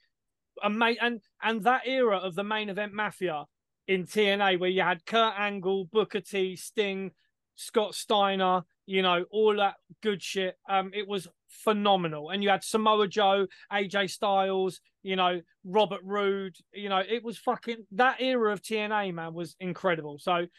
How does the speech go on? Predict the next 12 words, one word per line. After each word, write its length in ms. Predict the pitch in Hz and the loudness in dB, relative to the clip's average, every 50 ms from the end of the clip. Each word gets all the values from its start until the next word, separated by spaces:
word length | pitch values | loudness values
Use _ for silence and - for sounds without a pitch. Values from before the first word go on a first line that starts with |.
| _ _ _ - | _ _ _ -6
maybe 380 | 190 190 208 214 214 185 208 196 | 0 2 2 2 2 0 -2 0
that's 220 | 208 202 180 160 | 0 0 0 -2
something 280 | - 208 196 190 190 185 | -2 -2 -2 -2 -4 -4
we 120 | 185 185 | -4 -6
can 200 | - - 185 180 156 | -4 -4 -4 -2 0
do, 320 | 185 180 175 170 170 170 180 | 2 2 2 0 0 -4 -4
uh, 200 | 175 175 165 160 | -4 -4 -4 -4
going 260 | 151 170 170 165 151 | -4 -4 -6 -6 -8
forward. 360 | - 175 170 160 156 151 156 | -8 -8 -8 -6 -8 -8 -8
That'd 160 | - 170 160 160 | -8 -10 -10 -10
be 80 | 160 | -10
great. 240 | 160 170 151 147 | -10 -10 -10 -10